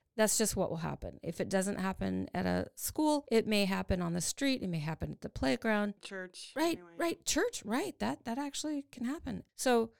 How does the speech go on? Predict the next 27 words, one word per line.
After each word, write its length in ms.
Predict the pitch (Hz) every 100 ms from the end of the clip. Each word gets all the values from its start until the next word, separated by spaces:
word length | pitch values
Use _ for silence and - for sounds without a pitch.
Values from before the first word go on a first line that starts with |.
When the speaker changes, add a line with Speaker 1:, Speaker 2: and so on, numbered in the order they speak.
| _ -
Speaker 1:
the 80 |
cool 360 | 233 - 302 370
thing 400 | 381 214 160 180 -
about 480 | 180 185 180 185 180
being 180 | 196 190
properly 420 | 214 214 208 185
attached 460 | - 240 240 -
to 60 | 202
your 60 | 190
child 380 | - 349 254 196
is 120 | 202
it 100 | 214
makes 300 | 233 392 -
them 240 | - 254 247
resilient 600 | 220 160 185 202 226 -
to 80 | 233
bullying. 400 | 214 190 - -
Okay, 180 | 190 185
how 140 | 170 196
does 180 | 196
this 160 | 196 -
work? 260 | - - - _ _
So 360 | - 277 247 -
if 240 | 254 254 294
your 100 | 294
child 480 | - 339 415 403 - _
is 260 | 240 226